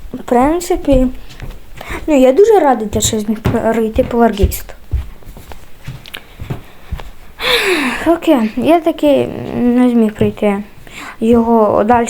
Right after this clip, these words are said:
ніж на вісімдесят п'ять відсотків. Але я надіюсь, що вам сподобався. О, якраз реверди. Давай. А, ну. Окей. Давай. Ну, ну, так, мало, але, ну, хай буде.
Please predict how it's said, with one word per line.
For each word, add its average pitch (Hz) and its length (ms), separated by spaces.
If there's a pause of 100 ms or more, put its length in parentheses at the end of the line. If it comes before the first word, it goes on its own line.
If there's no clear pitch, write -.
ніж 226 220
на 226 80
вісімдесят 220 440
п'ять 233 220
відсотків. 233 520 (1200)
Але 247 360
я 285 260
надіюсь, 254 540
що - 120
вам 269 180
сподобався. 294 680
О, 214 200 (400)
якраз 262 380
реверди. 208 440 (260)
Давай. 226 400 (1300)
А, 247 160
ну. 240 260 (1400)
Окей. 226 360 (640)
Давай. 214 180 (400)
Ну, 403 460
ну, 302 160
так, 247 340
мало, 254 460
але, 214 240 (260)
ну, 220 160 (300)
хай 226 140
буде. 220 220